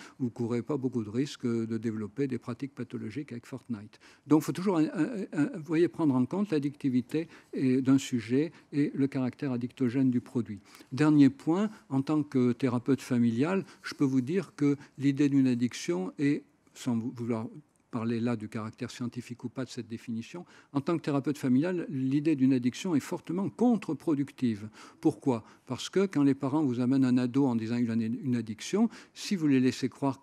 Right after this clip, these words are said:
que leur ado a une addiction, ils vont avoir toutes les peines du monde à priver leur ado de son outil numérique, en disant « Ah ben oui, mais on, il, il dit qu'il va tout casser, il va devenir fou, euh,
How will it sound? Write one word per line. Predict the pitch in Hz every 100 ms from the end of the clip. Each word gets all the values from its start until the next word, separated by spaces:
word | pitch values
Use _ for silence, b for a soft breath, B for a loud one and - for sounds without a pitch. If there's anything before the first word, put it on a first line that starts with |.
| _
que | -
leur | 120 117 113 120
ado | 117 120
a |
une | 110
addiction, | 107 104 - 220 220 B B
ils | 151 135
vont | 135
avoir | 127 117
toutes | 226 190
les |
peines | - 143 123
du |
monde | 120 170 208
à | 127
priver | - 135 139 139
leur | 120 117
ado | 110 147 226 B B 135
de |
son | 143 160 139
outil | 135 143
numérique, | 143 202 190 180 - - B
en | 120
disant « | 120 120 156 147
Ah |
ben | 120 120
oui, | 151 208
mais | 156 127 120
on, | 117
il, | 123 127 127 143
il | 127
dit | -
qu'il | 143
va | 131
tout | 123 147
casser, | 165 170 - 202 190
il | 160
va | 131
devenir | 123 123 156 156
fou, | - - 214 214 180
euh, | 123